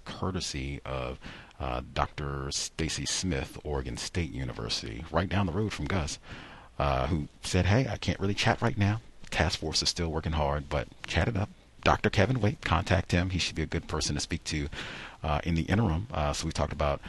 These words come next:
uh, a little bit about the book, uh, West of Slavery, History of Wa-, Racism, White Supremacy in California. Uh, we'll be on the lookout for the new project on, uh,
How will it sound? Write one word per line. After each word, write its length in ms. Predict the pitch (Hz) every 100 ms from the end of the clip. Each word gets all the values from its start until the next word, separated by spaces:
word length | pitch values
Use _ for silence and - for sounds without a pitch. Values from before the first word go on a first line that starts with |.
| - - -
uh, 60 | 71
a 20 |
little 180 | 87 101
bit 100 | 92
about 220 | 87 82
the 80 | 78
book, 460 | - 131 - - -
uh, 420 | 76 73 69 65 65
West 420 | 73 90 - - -
of 320 | 78 71 71
Slavery, 540 | - - 87 95 107 113
History 320 | - - 82
of 100 | 73
Wa-, 160 | 73 78 - -
Racism, 360 | 78 80 78
White 180 | 71 71
Supremacy 400 | - 78 71 71
in 80 | 65
California. 680 | - 73 - 87 87 85 80 - - - 64
Uh, 120 | 67
we'll 100 | 73
be 160 | 73 76
on 80 |
the 80 | 73
lookout 380 | 78 - 67 -
for 140 | - 71
the 80 |
new 260 | 69 78 127
project 640 | - - 69 65 62 - -
on, 360 | 73 69 69 69
uh, 240 | 69 69